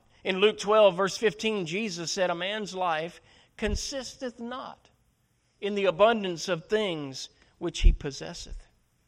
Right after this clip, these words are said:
My, how we need to remember that and hold the things of this world loosely. Loosely.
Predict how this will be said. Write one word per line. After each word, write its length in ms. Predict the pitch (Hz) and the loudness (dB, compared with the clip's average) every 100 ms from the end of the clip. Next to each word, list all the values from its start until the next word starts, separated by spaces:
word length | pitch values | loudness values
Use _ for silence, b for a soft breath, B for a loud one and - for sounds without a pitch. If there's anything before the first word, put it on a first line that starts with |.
| _ _ _ _ _ | _ _ _ _ _
My, 220 | 156 160 | -6 -6
how 160 | 156 156 | -6 -8
we 140 | 151 | -8
need 140 | 165 160 | -8 -10
to 60 | |
remember 420 | 151 151 170 180 143 | -10 -8 -8 -8 -8
that 380 | 143 165 - _ _ | -6 -6 -8 _ _
and 140 | 170 156 | -8 -2
hold 500 | 202 220 233 233 208 | 0 2 2 0 -4
the 80 | |
things 420 | 180 226 226 220 202 | -6 -6 -4 -6 -6
of 80 | |
this 180 | 202 196 | -8 -8
world 520 | 185 202 202 196 190 - b - | -8 -6 -4 -6 -8 -12 b -8
loosely. 580 | 175 180 - 156 113 _ _ _ _ _ _ _ _ _ _ _ | -8 -8 -12 -14 -14 _ _ _ _ _ _ _ _ _ _ _
Loosely. 480 | 147 131 - 113 | -18 -18 -20 -20